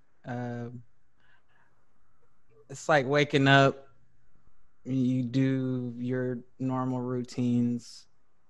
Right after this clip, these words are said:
Uh, each one of those things I feel like are a routine that I, I have to somewhat do for the day or throughout the day.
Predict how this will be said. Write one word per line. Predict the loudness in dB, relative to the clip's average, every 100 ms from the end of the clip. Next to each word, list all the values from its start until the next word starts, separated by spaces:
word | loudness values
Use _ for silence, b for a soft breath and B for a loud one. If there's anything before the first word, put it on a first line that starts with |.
| -16 -10
Uh, | -8 -6 -8 -10 -14 -18 -20 -20 -20 -6
each | -4 -2 0
one | 0 2
of |
those | 2 -2 -4 -8
things | -4 -2 -2
I | -6
feel | -6 -4
like | -4 -6 -8
are | -8 -6 -6 -6 -8 b b b b -8
a | -4
routine | -2 0 0 0 0 -6 -10 -6 -4 -2 -2
that | -2
I, | -6 -8 B B B B B -12
I | -8
have | -6 -6 -6 _
to | -14
somewhat | -10 -6 -2 -2 -4 -6 -12 -20 -20 -20 -20 -20 -20 -20 -20 -20 -12
do | -4 0 2 0 0 -2 -6 -10
for | -6 -4 -2
the | -2
day | -2 -2 -2 -2
or | -2
throughout | -4 -4 -2 -4 -6
the |
day. | -8 -6 -8